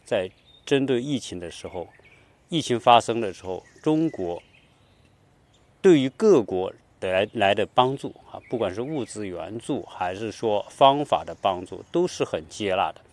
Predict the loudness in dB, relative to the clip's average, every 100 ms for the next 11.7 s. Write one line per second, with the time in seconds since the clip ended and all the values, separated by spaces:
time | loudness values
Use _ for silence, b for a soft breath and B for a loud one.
0 | B B B B -10 -2 0 0 -2 -4
1 | -10 -8 -4 -4 -4 -2 -2 -4 _ _
2 | _ _ _ _ _ _ b b b b
3 | _ -2 -2 -4 -2 -2 -2 -8 -8 -8
4 | -6 -6 -4 -4 -4 -8 -10 -16 -14 -14
5 | -10 -10 -8 -4 -2 -2 -2 -2 -4 -14
6 | -16 -14 -12 -10 -10 -12 -12 -12 -10 -14
7 | -10 -10 -2 -2 -4 -10 -12 -10 -10 -10
8 | -4 -4 -6 B B B B -12 -6 -2
9 | 0 0 -4 -8 -8 -4 -2 0 -2 -4
10 | -4 0 2 2 0 -2 -6 -6 -6 -2
11 | 0 2 2 2 0 -4 -6